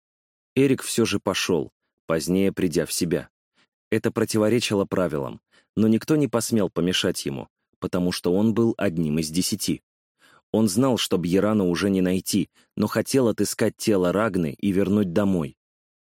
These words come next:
Это казалось важным, как будто могло что-то изменить. И несколько дней, разыскивая её, Эрик чувствовал пугающую приподнятость духа, как будто в глубине души надеялся,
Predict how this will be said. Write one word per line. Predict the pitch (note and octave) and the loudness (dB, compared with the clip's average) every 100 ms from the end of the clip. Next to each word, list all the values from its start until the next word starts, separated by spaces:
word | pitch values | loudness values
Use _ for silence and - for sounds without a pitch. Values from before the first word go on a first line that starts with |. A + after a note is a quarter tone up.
| _ _ | _ _
Это | A#2 A#2 | -2 0
казалось | A#2 A2+ A#2 A2 G#2 | 0 0 2 2 0
важным, | F#2 A#2 A2 E2+ C2+ | 0 2 2 -2 -6
как | - F2 | -4 -4
будто | F#2 A#2 - | -2 -2 0
могло | G2 F#2 C3+ | 0 2 0
что-то | C#3+ - A#2+ A2+ | 0 -2 0 2
изменить. | G#2+ F#2+ F#2 C#2+ - - _ _ _ _ | 2 2 0 -2 -8 -20 _ _ _ _
И | G2+ | 2
несколько | G#2+ D3 - A#2+ A#2+ | 2 2 0 0 0
дней, | F#2+ G2+ E2+ | 2 2 2
разыскивая | F2 D#2+ C3 - G2 D#2+ | 0 0 -2 0 -2 0
её, | D2+ C#2 C#2+ C#2 - _ _ _ - | -2 -2 -4 -6 -10 _ _ _ 0
Эрик | C3+ C3 - | 2 2 0
чувствовал | - B2+ - A2 G#2+ | -2 -2 0 0 0
пугающую | A2 F#2+ A2+ A#2+ - A2+ | -2 0 2 2 0 0
приподнятость | - G#2 G2+ F2+ F#2+ - F2+ D#2+ | 0 -2 0 0 0 0 -2 -2
духа, | F#2 E2 - - _ _ _ _ _ | -2 -2 -8 -14 _ _ _ _ _
как | - G#2+ G2+ | -4 -4 0
будто | C3+ - A2+ | 0 0 0
в | |
глубине | F#2 G#2 F#2+ G#2+ A2+ | 2 2 4 2 2
души | F#2 - C3 | 0 0 2
надеялся, | G2+ F2+ B2+ G#2+ - D#2 | 2 2 2 2 0 -6